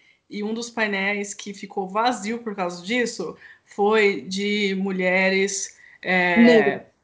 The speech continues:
Speaker 1: n-, é,
Speaker 2: Então
Speaker 1: poc de modo geral. E aí ficou um painel vaziosíssimo. Eu acho que pelo menos um painel antes da, de Way Hot deveriam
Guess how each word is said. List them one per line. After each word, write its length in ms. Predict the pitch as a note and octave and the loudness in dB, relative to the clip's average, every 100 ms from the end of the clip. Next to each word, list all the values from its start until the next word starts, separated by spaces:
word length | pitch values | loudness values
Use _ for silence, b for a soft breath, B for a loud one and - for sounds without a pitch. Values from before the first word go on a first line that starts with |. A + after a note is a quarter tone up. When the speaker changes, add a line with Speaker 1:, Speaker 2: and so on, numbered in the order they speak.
| _ _ - - | _ _ -20 -16
Speaker 1:
n-, 320 | E3 G3+ G3 - | -6 -2 -2 0
é, 240 | F#3+ F#3 | 0 0
Speaker 2:
Então 100 | - | 0
Speaker 1:
poc 400 | A#3 F#3+ C4 A#3+ | 4 6 6 4
de 120 | F#3+ | 0
modo 260 | G3+ F#3+ F#3+ | 2 2 2
geral. 560 | G3+ A3 F#3+ F3+ F#3 B B B B | 2 2 4 2 0 B B B B
E 160 | G#3 G#3 | -2 2
aí 220 | G#3 A3 | 4 2
ficou 340 | - - A3 | -2 -4 -2
um 80 | A3+ | -2
painel 440 | A3+ G#3+ G3+ G#3 | -2 -2 0 0
vaziosíssimo. 1500 | G3+ A3+ B3+ C4+ A3 A#3+ B3+ G#3 G#3+ A3+ A3 - G3 F3 D#3+ F#3+ | -2 2 4 2 0 -2 -2 -2 -2 -2 -2 -2 -2 -2 -4 2
Eu 100 | G3 | 2
acho 160 | G#3 | 2
que 60 | - | 0
pelo 240 | C4 B3 | 0 2
menos 520 | A#3+ A#3+ B3+ B3 - | 2 0 0 -4 -6
um 260 | - B3 C#4+ | -4 0 0
painel 520 | C#4+ B3+ A#3 A3 G#3+ | -2 -4 0 2 2
antes 400 | G#3 G#3+ A3+ G3+ | 2 0 0 -4
da, 400 | F#3+ F#3+ F3+ E3+ - B B B | -6 -4 -2 -4 -10 B B B
de 360 | - F3+ F#3+ G3 | -18 -8 -4 0
Way 140 | F#3+ | 2
Hot 280 | F#3+ F#3+ F#3+ | 2 0 0
deveriam 540 | G3+ G3+ G3 G3 F3 | 0 2 2 0 -4